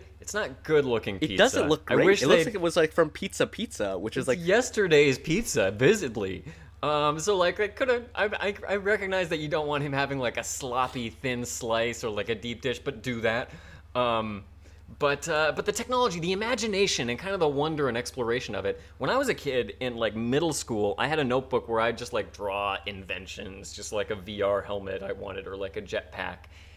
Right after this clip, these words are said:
Speaker 1: And obviously I've never, th-, this might shock some listeners, but I never developed the skills to create those things.
Speaker 2: Wait, wh-,
Speaker 1: Um,
Speaker 2: what do you mean?
Speaker 1: th-, those are some dreams that I left lie, specifically so that I could do the Scooby Dudes, because I recognized I couldn't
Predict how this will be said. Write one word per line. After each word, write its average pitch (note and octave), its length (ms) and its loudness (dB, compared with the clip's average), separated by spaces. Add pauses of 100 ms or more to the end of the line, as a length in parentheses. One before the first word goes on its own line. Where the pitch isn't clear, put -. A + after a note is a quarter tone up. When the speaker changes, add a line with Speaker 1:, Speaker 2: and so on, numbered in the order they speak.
(160)
Speaker 1:
And D#3+ 280 0
obviously G#3 460 0
I've D3 160 2
never, D3 520 4 (420)
th-, D3 160 -8
this C3 160 -8
might C#3+ 160 0
shock D3+ 320 0
some C3+ 260 0
listeners, B2 380 0
but A#2 120 0
I A#2+ 100 4
never D#3 200 0
developed B2+ 440 4
the G#2+ 60 -4
skills A2+ 560 2
to G2 100 -8
create G#2 500 -2
those G2 300 -2
things. F2+ 360 -4
Speaker 2:
Wait, B2+ 220 0
wh-, - 580 -12
Speaker 1:
Um, G#2+ 200 0
Speaker 2:
what B2+ 60 -6
do B2+ 60 -8
you A#2+ 60 -10
mean? A#2 200 -8 (400)
Speaker 1:
th-, E3 240 2
those C#4+ 240 4
are D4 100 -4
some C4+ 240 -4
dreams C4 260 -4
that A#3 120 -2
I A#3 100 2
left A3+ 300 -2
lie, F3 540 0 (240)
specifically A#3 800 2
so F3+ 220 2
that D#3+ 160 4
I D#3 80 2
could D3 160 -4
do D#3+ 160 2
the C#3+ 80 4
Scooby C3+ 420 0
Dudes, G2 380 -4
because B2 540 0
I B2+ 100 2
recognized C3 680 2
I A#2 100 4
couldn't C3+ 440 -2